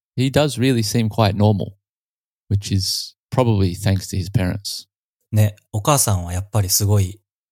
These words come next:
Speaker 2: こう、なんていうの、息子を攻撃してきた人を嫌いになってくっていう話も面白かったし。
Speaker 1: Glenn Hoddle.
Speaker 2: <laughs> ね。<laughs>
Speaker 1: Yeah, yeah. Which, yeah, that's what parents do.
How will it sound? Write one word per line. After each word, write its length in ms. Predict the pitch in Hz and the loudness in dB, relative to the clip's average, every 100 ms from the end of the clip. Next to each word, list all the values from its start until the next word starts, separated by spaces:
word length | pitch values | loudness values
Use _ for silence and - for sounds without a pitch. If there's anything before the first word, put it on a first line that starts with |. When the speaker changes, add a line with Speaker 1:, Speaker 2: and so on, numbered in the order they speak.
| _ | _
Speaker 2:
こ 100 | - | -8
う、 40 | 95 | -2
な 120 | 98 | 0
ん 40 | |
て 60 | 98 | -2
い 60 | 92 | -8
う 20 | |
の、 240 | 95 113 | -2 0
息 160 | 107 - | 0 0
子 220 | 123 120 | 0 2
を 60 | 107 | 2
攻 180 | 127 120 | 2 4
撃 260 | 117 113 | 2 0
し 100 | 107 | -2
て 120 | - 107 | -2 -4
き 60 | |
た 120 | - 98 | -4 -6
人 240 | - 95 | -4 -4
を 140 | 87 104 - | -4 -10 -6
嫌 180 | 120 113 | 2 4
い 80 | 110 | 6
に 100 | 107 | 4
な 80 | |
っ 140 | 107 - | 2 0
て 80 | 104 | -10
く 120 | 101 | -10
っ 20 | |
て 240 | 101 - 98 | -14 -8 -4
い 20 | |
う 20 | |
話 320 | 101 95 98 | 0 0 2
も 280 | 95 82 98 _ | -2 -4 -12 _
面 160 | 107 101 | 2 4
白 100 | 101 | 2
か 40 | |
っ 80 | 92 | -2
た 80 | 101 | -6
し。 300 | - 82 - - - 170 139 | -6 -8 -12 -16 -10 -2 2
Speaker 1:
Glenn 180 | 95 95 | 2 4
Hoddle. 260 | 107 95 92 - - _ _ | 4 2 0 -8 -16 _ _
Speaker 2:
<laughs> 400 | - - 170 - | -20 -12 -10 -2
ね。 220 | 113 101 - - 143 | 0 0 -2 -6 0
<laughs> 320 | 170 107 - 92 | 2 0 -2 -2
Speaker 1:
Yeah, 360 | 90 85 80 - _ _ - | 0 0 -4 -12 _ _ -6
yeah. 360 | 92 87 87 - - _ _ - | -4 -4 -6 -10 -20 _ _ -6
Which, 240 | 127 - | -6 0
yeah, 240 | 104 113 101 | 2 4 2
that's 160 | 92 | 0
what 100 | - - | -6 -4
parents 240 | 90 - | -4 -4
do. 240 | - 104 | 0 2